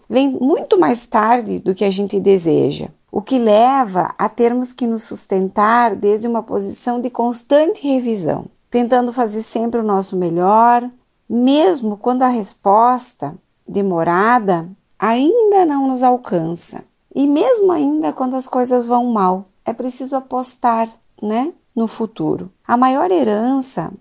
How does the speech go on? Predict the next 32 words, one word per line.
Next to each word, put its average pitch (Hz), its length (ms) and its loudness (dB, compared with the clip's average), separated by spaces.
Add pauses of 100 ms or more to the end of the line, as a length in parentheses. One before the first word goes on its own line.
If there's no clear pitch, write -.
(180)
não 247 180 -2
é 320 120 0
aquela 220 320 0
deixada 196 460 -2
em 196 80 0
testamento, 170 960 -4
mas 226 200 0
sim 262 240 -2
as 247 120 -2
experiências 233 760 -2
que 220 120 -4
vamos 202 360 -4
construindo 208 760 -2
e 247 80 0
transmitindo 208 720 -4
aos 180 220 0
nossos - 400 -4
filhos. - 560 -12 (160)
Quando 254 240 0
falo 190 320 0
disso, 190 680 -2 (200)
eu 214 140 -2
não, 247 200 0 (140)
não 285 260 0
estou 311 220 2
falando 220 380 0
de 180 280 2
experiências 196 680 -2
de 170 360 -2
viagens, 170 640 2
de 180 120 -8
passeios. 190 880 0